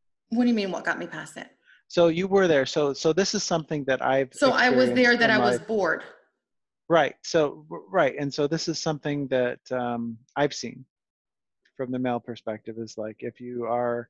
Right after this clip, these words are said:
Speaker 2: vulnerable and you're yourself, you're either a pansy or you're weak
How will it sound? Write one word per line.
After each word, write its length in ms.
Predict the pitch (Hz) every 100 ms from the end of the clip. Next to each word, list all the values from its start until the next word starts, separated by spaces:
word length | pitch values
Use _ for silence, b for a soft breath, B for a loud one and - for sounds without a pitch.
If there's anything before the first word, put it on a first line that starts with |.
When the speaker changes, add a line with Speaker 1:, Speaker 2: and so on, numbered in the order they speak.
| _ _ _ _ _ _ 131
Speaker 2:
vulnerable 880 | 143 143 156 147 139 127 131 131
and 100 | 135
you're 140 | 120 120
yourself, 720 | 120 120 - 120 117 117 -
you're 180 | 123 120
either 340 | 123 123 123
a 140 | 120 -
pansy 640 | - 135 123 117 123 120
or 220 | - 120
you're 200 | 120 120
weak 380 | 117 135 131 127